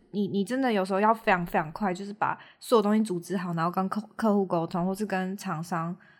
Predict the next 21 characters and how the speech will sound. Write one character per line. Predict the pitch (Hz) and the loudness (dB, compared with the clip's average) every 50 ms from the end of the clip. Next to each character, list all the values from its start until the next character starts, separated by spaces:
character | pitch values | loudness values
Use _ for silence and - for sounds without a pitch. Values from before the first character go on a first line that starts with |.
| _ _ _ | _ _ _
合 | _ - 196 175 151 151 | _ -4 -2 -2 -2 -2
作。 | - - - 175 - - - | -6 -6 -8 -8 -8 -8 -12
所 | - - 254 233 226 | -4 0 2 2 2
以 | 180 - 117 - _ _ _ _ _ | 2 -2 -6 -14 _ _ _ _ _
我 | - 220 | 0 2
觉 | 220 240 | 4 4
得 | 285 | 4
对 | 277 427 392 | 6 4 4
母 | 262 247 233 220 233 | 4 4 2 4 4
语 | 240 233 196 | 4 4 4
的 | 185 180 | 2 2
人 | 170 170 165 151 185 | 0 0 -2 -4 -6
士 | - - 220 208 | -6 -4 0 2
来 | 185 175 165 | 2 2 2
说 | 175 190 190 190 185 - _ _ _ - | 0 -2 -2 -2 -4 -4 _ _ _ -6
可 | - 196 | -4 0
能 | 175 175 175 | 0 2 0
还 | 175 160 151 160 | 2 0 -2 -2
好， | 165 165 147 147 | -2 -2 -2 0
但 | 190 202 226 | 0 0 0
是 | 214 226 226 226 | 0 -2 -6 -6